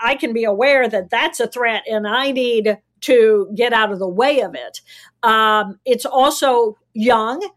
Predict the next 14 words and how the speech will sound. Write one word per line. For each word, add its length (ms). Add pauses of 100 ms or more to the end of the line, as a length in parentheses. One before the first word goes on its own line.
(140)
The 420
two 260
emotional 880
systems 640
of 140
character 400
two 320
and 120
character 380
three, 380
again, 360
they 140
never 300
mature. 720